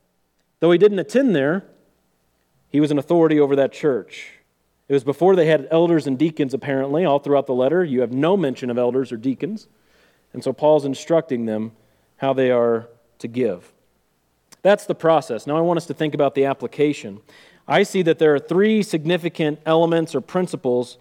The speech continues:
that continue in this passage for us today that we would do well to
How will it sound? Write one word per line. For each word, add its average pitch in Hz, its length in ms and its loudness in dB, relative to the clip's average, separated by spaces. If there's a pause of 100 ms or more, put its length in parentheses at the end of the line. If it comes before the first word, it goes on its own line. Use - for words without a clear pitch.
(280)
that 143 180 0
continue 160 580 0
in 147 100 0
this 147 140 -2
passage 156 480 -2
for 151 220 -4
us 156 180 0
today 143 360 2
that 127 160 -2
we 151 180 2
would 165 160 2
do 143 160 0
well 139 260 2
to 120 220 -6